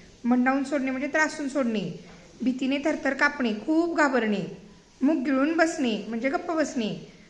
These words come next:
मांडीवर घेणे म्हणजे दत्तक घेणे. मरणाला मिठी मारणे म्हणजे स्वतःहून मरण पत्करणे. मात करणे म्हणजे विजय मिळवणे.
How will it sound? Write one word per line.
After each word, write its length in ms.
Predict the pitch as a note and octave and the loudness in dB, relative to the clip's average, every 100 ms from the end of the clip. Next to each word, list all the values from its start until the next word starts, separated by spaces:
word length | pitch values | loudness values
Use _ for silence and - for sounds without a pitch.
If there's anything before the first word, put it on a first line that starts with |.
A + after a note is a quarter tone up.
| - C4 | -8 0
मांडीवर 340 | C4+ C4+ C#4+ | 2 2 2
घेणे 200 | C#4+ C#4 | 0 0
म्हणजे 220 | C#4 C#4+ | 0 -2
दत्तक 340 | D#4 - C#4 A#3 | -4 -4 -2 0
घेणे. 300 | B3+ G#3+ F3+ - - - - - | 0 0 -2 -8 -16 -20 -20 -4
मरणाला 400 | B3+ C4+ B3+ C4 | 0 4 4 4
मिठी 240 | D4+ C#4+ C#4 | 2 0 0
मारणे 300 | C4+ C4 C4 | 2 0 0
म्हणजे 220 | B3+ C#4 | -2 -4
स्वतःहून 380 | C#4 - A#3+ B3 | -6 -2 0 2
मरण 240 | B3 B3+ | 0 -2
पत्करणे. 520 | D4+ E4+ E4+ B3+ A3+ F3+ D3+ - - - - - | -2 -4 0 0 0 -2 -6 -14 -20 -20 -12 0
मात 180 | B3+ C#4+ - | 2 2 0
करणे 200 | C4+ C4+ | 0 0
म्हणजे 240 | C4 B3+ | 0 -2
विजय 260 | D4+ E4 D#4+ | 0 2 2
मिळवणे. 440 | D4+ C4+ A#3 G#3+ | 2 2 2 0